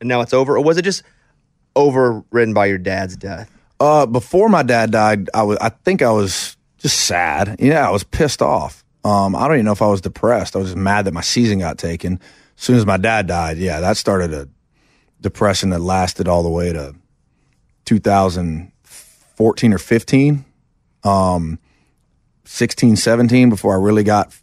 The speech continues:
Speaker 2: out of it fully. And I say fully, like, I'm always gonna deal with it.
Speaker 1: Sure.
Speaker 2: Uh, there's definitely days, but I, like I said, I know I've been in that hole. I know how to get out of it. But I sat down in two thousand thirteen after my mom wrote me this long letter over Christmas, realizing that I was just out. I was not there. I was there, but I wasn't.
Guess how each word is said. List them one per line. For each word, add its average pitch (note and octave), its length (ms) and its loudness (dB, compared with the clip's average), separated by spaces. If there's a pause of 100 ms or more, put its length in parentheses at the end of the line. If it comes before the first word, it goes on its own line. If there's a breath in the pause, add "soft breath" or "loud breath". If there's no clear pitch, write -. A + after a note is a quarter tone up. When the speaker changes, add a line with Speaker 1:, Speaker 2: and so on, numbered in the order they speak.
(140)
Speaker 2:
out G#2+ 160 2
of G2+ 100 -2
it - 80 -8
fully. A#2 340 2
And G2 140 0
I F2+ 80 -2
say E2+ 200 -4
fully, F2+ 380 -2
like, D#2+ 200 -6
I'm F2+ 100 -2
always F#2 220 0
gonna D2 160 -14
deal F2+ 220 -6
with D#2+ 180 -6
it. - 60 -2
Speaker 1:
Sure. F#2 220 -6
Speaker 2:
Uh, F2+ 140 -6
there's F2 160 -6
definitely E2+ 460 -10
days, F2+ 400 -6 (120)
but G#2+ 140 0
I, G2 40 -2
like E2+ 300 -8
I E2 40 -14
said, D#2 200 -12
I D2+ 60 -12
know E2 480 -8
I've E2 120 -18
been F2 120 -8
in D#2+ 80 -10
that C#2+ 140 -18
hole. D2+ 180 -10
I D2 60 -16
know D#2 100 -16
how E2 120 -12
to D2+ 60 -18
get D2 140 -20
out C#2+ 140 -16
of D2 80 -20
it. - 60 -20 (600 soft breath)
But B2+ 400 2 (420)
I A2 100 0
sat A2+ 200 0
down G2 160 0
in F#2 40 0
two G2 120 0
thousand F2 240 0
thirteen G2 400 0
after F2+ 160 -4
my F2 140 -2
mom F#2 280 0
wrote F2 120 -4
me E2+ 80 -6
this E2+ 180 -8
long F2+ 320 -2
letter E2+ 380 -4 (480 soft breath)
over F#2 180 0
Christmas, - 480 -2
realizing E2+ 440 -2
that E2 120 -6
I D#2+ 100 -4
was D#2 180 -8
just D#2 200 -16
out. C2+ 300 -8 (260)
I F2 80 -8
was E2 160 -6
not F2 280 -6
there. D#2+ 380 -6
I E2 60 -6
was D#2+ 100 -10
there, E2+ 220 -4
but D2 100 -12
I D2+ 40 -8
wasn't. D2+ 400 -12